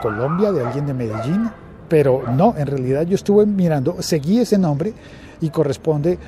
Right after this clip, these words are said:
a un, a una persona de Venezuela. En LinkedIn el nombre corresponde a alguien de... Ya, ya olvidé de qué, de qué estado venezolano,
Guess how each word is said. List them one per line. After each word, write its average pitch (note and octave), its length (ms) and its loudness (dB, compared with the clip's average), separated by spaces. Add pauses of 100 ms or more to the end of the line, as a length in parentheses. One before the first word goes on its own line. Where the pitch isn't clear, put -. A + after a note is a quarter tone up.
(160)
a C3+ 60 -4
un, C#3+ 500 -2 (120)
a B2 80 -2
una B2+ 240 -4
persona D3 520 -2 (560)
de C3 120 -2
Venezuela. B2 680 -2
En C3+ 220 -2
LinkedIn G#3 600 4 (320)
el B2 200 -2
nombre E3+ 380 2 (180)
corresponde C#3 520 -2
a D#3 60 2
alguien D#3+ 340 0
de... A#2 480 -2 (1500)
Ya, C#3 100 -8 (160)
ya F#3+ 120 0
olvidé D3+ 400 0
de C3 100 -2
qué, C3 380 -2 (480)
de C3+ 140 -2
qué B2+ 160 -2
estado D3 480 0
venezolano, B2+ 640 -4